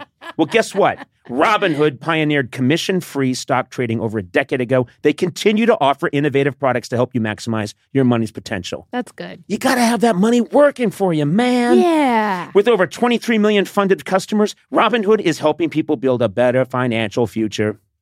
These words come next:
Speaker 2: With Robinhood, it's simple to make investments towards your future goals, whatever those may be. We all have some bucket list items to cross off, and Robinhood has tools to help you pursue them. Investing a small amount now could make a big difference thirty years down the road.
Speaker 1: That's
Speaker 2: Isn't that
Speaker 1: good.
Speaker 2: a nice thing? Give yourself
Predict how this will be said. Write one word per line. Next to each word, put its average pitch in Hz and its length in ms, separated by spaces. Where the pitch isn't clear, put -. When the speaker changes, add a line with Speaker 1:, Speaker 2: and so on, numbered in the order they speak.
Speaker 2:
With - 120
Robinhood, 185 380
it's 143 140
simple 165 200
to 147 80
make 143 160
investments 139 420
towards 127 220
your 131 80
future 139 260
goals, 139 280
whatever 294 240
those 285 160
may 247 160
be. 247 240
We 262 100
all 294 100
have 262 120
some 226 180
bucket 190 360
list 170 240
items 160 240
to - 60
cross 151 320
off, 180 220
and 135 100
Robinhood 170 460
has 147 280
tools 202 520
to 180 100
help 147 240
you 185 80
pursue 254 460
them. 143 220
Investing 220 400
a 156 40
small 185 260
amount 170 240
now 185 240
could 196 220
make 180 160
a 175 40
big 160 220
difference 180 380
thirty 240 420
years 202 480
down 190 300
the 190 80
road. 202 440
Speaker 1:
That's 226 300
Speaker 2:
Isn't 220 180
that 208 100
Speaker 1:
good. 214 40
Speaker 2:
a - 20
nice 202 200
thing? 196 160
Give 233 240
yourself 196 580